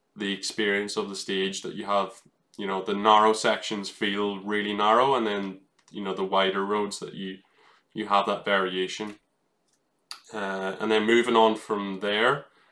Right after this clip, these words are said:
um, they'll start to add in more details like the dips and, uh, the camber, polish the camber a bit more. Um, and then a crucial point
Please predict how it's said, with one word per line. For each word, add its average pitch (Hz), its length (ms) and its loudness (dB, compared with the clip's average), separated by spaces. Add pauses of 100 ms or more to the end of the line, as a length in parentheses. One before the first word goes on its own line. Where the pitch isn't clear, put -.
(280)
um, 98 520 -2
they'll 101 120 -2
start 101 260 -4
to 104 80 -2
add 95 180 0
in 98 100 -2
more 95 340 0
details 98 580 -6
like 92 200 -4
the 98 80 -8
dips - 420 -4
and, 95 280 -8 (400)
uh, 90 420 -6
the 87 60 -10
camber, 95 540 0
polish 98 400 -2
the 107 80 -12
camber 98 400 -4
a 95 40 -2
bit 95 200 -4
more. 98 540 -2 (360)
Um, 92 720 -4 (100)
and 104 120 -4
then 95 360 -4 (1000)
a - 60 -14
crucial 107 480 -2
point 104 460 -2